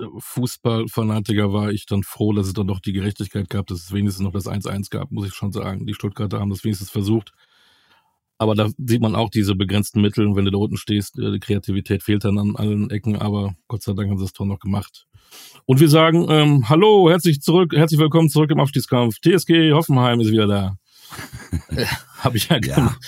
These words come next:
Speaker 1: Die wir ja auch schon beerdigt haben, ne? Äh, jetzt vielleicht mal gucken. Ähm,
Speaker 2: Ja, ja, aber ich glaube,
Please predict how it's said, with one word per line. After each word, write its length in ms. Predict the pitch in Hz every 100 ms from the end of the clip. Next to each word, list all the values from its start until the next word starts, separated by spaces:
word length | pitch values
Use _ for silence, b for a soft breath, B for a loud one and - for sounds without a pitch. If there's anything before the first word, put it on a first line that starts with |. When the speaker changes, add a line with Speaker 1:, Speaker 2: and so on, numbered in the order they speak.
| B 131
Speaker 1:
Die 120 | 156
wir 140 | 156
ja 260 | 143 135 123
auch 160 | - 151
schon 220 | - 123
beerdigt 340 | 117 131 123 104
haben, 240 | 101 101
ne? 220 | 123 165 120 123 120 117
Äh, 40 |
jetzt 300 | 117 - -
vielleicht 420 | - 339 349 - 208
mal 100 | 247
gucken. 720 | 302 - - 196 180 185 175 B B B B B _ -
Ähm, 520 | 156 156 156 139 -
Speaker 2:
Ja, 480 | 139 147 151 143 135 B _
ja, 360 | - - - -
aber 220 | 80 90
ich 160 | 90 -
glaube, 400 | 95 101 92